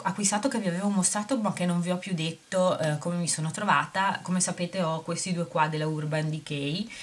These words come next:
che sono, questo è quello classico e questo è quello, ehm, praticamente, eh, luminoso.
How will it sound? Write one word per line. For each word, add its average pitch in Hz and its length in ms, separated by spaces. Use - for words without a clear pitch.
che 165 100
sono, 160 240
questo 170 280
è - 20
quello 165 220
classico 175 420
e 180 40
questo 170 280
è 170 60
quello, 160 560
ehm, 143 760
praticamente, 160 960
eh, 147 280
luminoso. 139 640